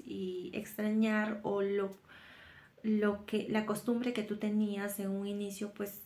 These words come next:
se corta de un momento a otro, pues, sí, de algún modo te afecta. No sabíamos cómo, cómo poder solucionar.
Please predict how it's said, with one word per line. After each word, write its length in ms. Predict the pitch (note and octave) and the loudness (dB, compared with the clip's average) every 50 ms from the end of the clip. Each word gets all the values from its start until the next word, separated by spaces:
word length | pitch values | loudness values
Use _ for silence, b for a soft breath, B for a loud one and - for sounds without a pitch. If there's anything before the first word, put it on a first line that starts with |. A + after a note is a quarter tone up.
| - - - | -12 -6 -6
se 120 | G3+ G3+ | -4 -2
corta 440 | - G#3 G3 G3 G3+ - G#3+ G#3 G3+ | -2 0 0 -2 -2 -2 -2 0 0
de 100 | G3+ G3+ | 0 -2
un 100 | G3+ G3+ | -2 -4
momento 440 | G3+ G3 G3 G3+ G3 G3 G3 G3 F#3+ | -4 -4 -4 -2 -4 -4 -4 -4 -4
a 40 | |
otro, 360 | F#3+ F#3+ F#3+ F#3+ - G#3 G#3 - | -2 -4 -4 -4 -6 -6 -4 -4
pues, 160 | A3 G#3+ - | -4 -4 -4
sí, 160 | - G#3+ G#3 | -2 -2 0
de 80 | A3 A3 | 2 2
algún 260 | G#3+ A3 A3 A3 A3 | 2 4 4 4 4
modo 260 | A3 G#3+ G#3+ G#3 G#3 | 4 2 2 0 -2
te 120 | G#3 G3+ | -4 -6
afecta. 420 | G3 F#3+ - - F3+ F#3 - - - | -8 -8 -6 -8 -8 -8 -8 -8 -4
No 60 | G#3 | 0
sabíamos 480 | G#3+ G#3+ G#3+ G#3 G#3 G#3 G3+ G#3 G3+ - | 2 2 2 2 0 0 -2 -4 -6 -8
cómo, 640 | - - A3+ A3 A3 A3 A3 A3 A3 A3 A3 G#3+ G#3+ | -4 0 2 4 4 4 4 4 2 2 0 0 0
cómo 240 | A3+ A3 A#3 A3 A3 | -2 -2 -2 -2 0
poder 300 | A3 G#3+ G#3 G#3 G#3 - | 0 0 0 0 -2 -4
solucionar. 1120 | - - A3 G#3+ G#3+ G#3+ G#3+ G#3+ G#3 F#3+ F#3+ F#3+ G3 A3 A3+ A3+ A3+ A3 A3+ A#3 B3+ - | -2 0 0 0 0 0 -2 -4 -4 -2 -2 0 2 2 2 4 2 2 2 0 -2 -6